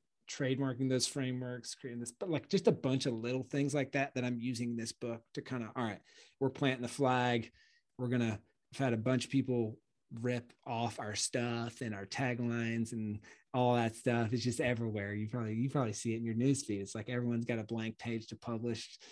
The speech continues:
something, and, like, it's like the new seven minute abs.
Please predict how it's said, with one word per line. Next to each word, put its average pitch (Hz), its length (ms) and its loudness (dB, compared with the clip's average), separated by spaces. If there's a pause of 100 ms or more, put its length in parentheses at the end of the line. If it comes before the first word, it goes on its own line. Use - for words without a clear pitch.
(100)
something, 120 600 2
and, 113 160 2
like, 110 160 -2
it's 143 140 2
like 190 160 8
the 202 80 8
new 220 200 12
seven 214 380 12
minute 196 280 8
abs. 160 640 0